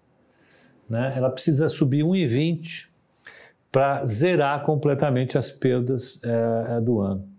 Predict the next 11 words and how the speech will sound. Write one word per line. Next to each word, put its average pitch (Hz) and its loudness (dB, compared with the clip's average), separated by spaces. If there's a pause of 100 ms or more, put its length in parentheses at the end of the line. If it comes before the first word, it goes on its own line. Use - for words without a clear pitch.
(560)
Acho 131 2
que 175 2
amanhã, 147 0 (320)
se - -4
não 135 2
tiver 123 2
na-, 120 0
nenhum 123 2
problema, 123 0
ela 170 0
sobe. 123 0